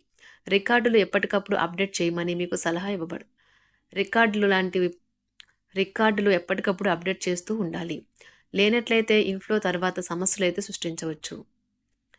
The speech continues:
ఏవైనా కంటి సమస్యల విషయంలో జాగ్రత్తగా ఉండండి. కం-, వైద్యులు ఈ రోజు చాలా జాగ్రత్తగా ఉండాలి. ఎలాంటి వివాదాల్లో తల దూర్చకుండా ఉండటానికి ప్రయత్నించాలి. లేనట్లయితే దీనివల్ల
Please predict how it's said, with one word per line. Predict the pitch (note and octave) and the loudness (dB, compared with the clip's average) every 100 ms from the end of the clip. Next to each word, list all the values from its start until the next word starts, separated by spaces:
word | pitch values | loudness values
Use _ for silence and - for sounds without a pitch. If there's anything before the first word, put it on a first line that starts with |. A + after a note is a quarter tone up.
| _ _ - | _ _ -2
ఏవైనా | F#3 G#3 A#3 A#3 | 4 4 4 0
కంటి | A#3 F#3+ G3 | 0 0 0
సమస్యల | A3 G#3 G#3 - F#3+ | 0 0 2 2 2
విషయంలో | F#3 - F#3+ F#3+ | 0 0 0 -2
జాగ్రత్తగా | F#3 E3 F3+ F3+ F#3+ G3 | -2 -2 -2 -2 0 -2
ఉండండి. | E3+ E3+ D#3+ D#3+ - - - _ - | -2 -6 -6 -8 -10 -20 -20 _ -2
కం-, | G3 - _ _ _ _ - | 0 0 _ _ _ _ -8
వైద్యులు | F3+ F#3+ G#3+ A3+ A3 A3 | 2 6 6 6 8 8
ఈ | - G3+ | 8 8
రోజు | G3 G3+ | 8 8
చాలా | G#3+ G3+ G3 | 4 4 4
జాగ్రత్తగా | F#3+ F3 F#3 F#3+ G3 G#3+ | 4 2 2 0 2 4
ఉండాలి. | G3 F3+ F3 F3 F#3 - - - - F3 | 4 4 4 2 0 -6 -18 -18 -2 6
ఎలాంటి | G3+ A3+ A3+ | 8 10 10
వివాదాల్లో | G#3 F#3+ G3+ F#3+ F#3+ F#3+ G3 | 8 8 6 6 6 8 6
తల | G3 F#3 G3 | 6 4 6
దూర్చకుండా | F#3 F3+ - G3 F#3+ F#3+ | 6 2 -2 -2 2 2
ఉండటానికి | F3+ F3 F#3 F#3 F#3 A3 | 2 0 2 2 2 2
ప్రయత్నించాలి. | A3+ F3+ F3 F3 F3 F#3 F3 F3 - - - - - | 4 2 2 -6 -6 -2 2 2 -2 -8 -20 -18 2
లేనట్లయితే | G3 G#3 A#3+ A#3 A#3 A#3 A3 G#3 | 8 8 8 6 6 6 6 6
దీనివల్ల | F#3+ G3 G#3 G3+ G#3+ | 6 6 6 4 6